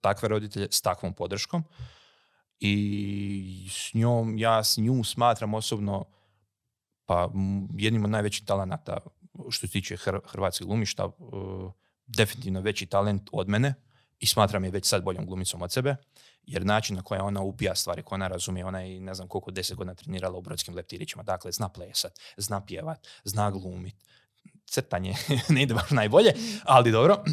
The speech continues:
<clears throat> barem nešto ne zna. E, sjajna je. I eto, baš kad smo radili te neke, tu jednu predstavu što sam radio za Galerokaz, Otmica u galeriji, koju isto obožavam predstavu,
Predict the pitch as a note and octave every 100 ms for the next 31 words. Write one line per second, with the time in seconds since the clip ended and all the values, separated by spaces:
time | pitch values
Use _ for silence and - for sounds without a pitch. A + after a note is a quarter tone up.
0 | D#3 - A2 B2 B2+ C#3 - F#2+ G#2+ E3+
1 | - - - - - G#2 G#2 G#2 G#2 A#3+
2 | - - _ _ _ - - - - -
3 | A2+ G2+ A2 D3+ D#3+ - - _ _ _
4 | - G#2+ A2+ A#2 B2+ B2 A2+ B2 - -
5 | G#2 A2+ A#2 B2 G#2+ A#2+ A2+ A#2 - -
6 | B2 A2 A#2 A2+ B2+ A2+ G#2 G2+ F#2+ G#2
7 | A2 G#2 G2 G#2+ G#2 G#2+ - C#3+ - -
8 | A2 A2+ G#2+ F#2+ G2 A2+ A#2+ G#2 - G2
9 | - G2+ - - F#2 G2+ C3 D#3 - D3+
10 | C3+